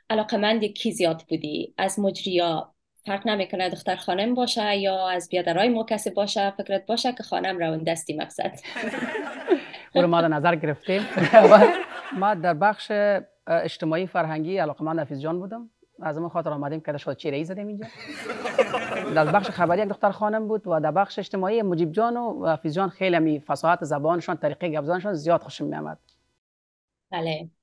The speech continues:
Speaker 1: بسیار خوب. و عابد جان، بسیار سوالک آسان از خودت پرسان می‌کنم.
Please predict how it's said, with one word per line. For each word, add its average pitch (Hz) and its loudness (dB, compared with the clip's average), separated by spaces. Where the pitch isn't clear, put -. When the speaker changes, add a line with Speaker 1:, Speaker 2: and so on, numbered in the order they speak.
Speaker 1:
بسیار 175 -4
خوب. 156 -4
و 202 2
عابد 196 4
جان، 220 2
بسیار 508 -2
سوالک 202 0
آسان 190 -2
از 170 -6
خودت 175 -4
پرسان 170 -6
می‌کنم. 165 -6